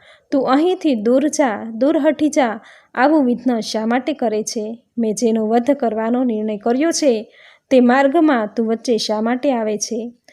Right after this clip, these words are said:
શ્રી કૃષ્ણનું આવું વચન સાંભળીને કોટરા દેવીમાં કાર્તિકેયના રક્ષણ માટેનું શસ્ત્ર ધારણ જ કર્યું ન હતું. શ્રી કૃષ્ણ બોલ્યા,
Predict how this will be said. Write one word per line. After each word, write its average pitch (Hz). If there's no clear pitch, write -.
શ્રી 285
કૃષ્ણનું 302
આવું 269
વચન 240
સાંભળીને 233
કોટરા 277
દેવીમાં 220
કાર્તિકેયના 247
રક્ષણ 214
માટેનું 226
શસ્ત્ર 254
ધારણ 240
જ 285
કર્યું 214
ન 214
હતું. 214
શ્રી 247
કૃષ્ણ 233
બોલ્યા, 226